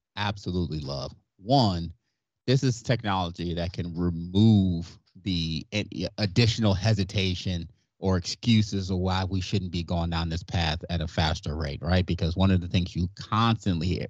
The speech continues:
hear is, "How can the system handle charging all these cars?" In fact, I was at the, uh, at the car wash the other day, and I told her, she, lady was admiring my truck, and I was like, "Well, I put a deposit on the, uh, the F one fifty electric."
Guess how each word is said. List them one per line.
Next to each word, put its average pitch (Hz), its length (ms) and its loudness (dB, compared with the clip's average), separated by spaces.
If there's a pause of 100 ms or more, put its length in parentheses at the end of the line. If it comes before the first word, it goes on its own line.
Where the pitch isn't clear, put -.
(160)
hear 92 340 6 (300)
is, 92 180 2 (160)
"How 113 200 2
can 110 180 0
the 90 80 0
system 101 380 -2
handle 87 480 -2
charging 92 400 2
all 85 120 -2
these 76 160 -6
cars?" 87 280 -4
In 107 80 -4
fact, 110 240 0
I 101 60 0
was 101 100 0
at 117 120 -2
the, 90 360 -2
uh, 82 380 -6 (320)
at 90 160 -2
the 90 80 -4
car 165 300 4
wash 80 280 -2
the 85 100 -6
other 78 160 -6
day, 78 340 -6 (300)
and 87 80 -2
I 78 80 -2
told 92 220 2
her, 78 80 2
she, 90 280 0 (200)
lady 95 220 0
was 85 140 2
admiring 87 440 0
my 80 120 0
truck, 135 360 4
and 92 100 -2
I 92 40 -2
was 90 100 -2
like, 82 100 -2
"Well, 87 140 0
I 82 80 0
put 87 180 -4
a 80 60 -6
deposit 80 440 -6
on 78 160 -6
the, 78 260 -4
uh, 76 240 -4 (240)
the 85 100 -2
F - 160 -2
one 78 100 -4
fifty - 280 -2
electric." 78 420 0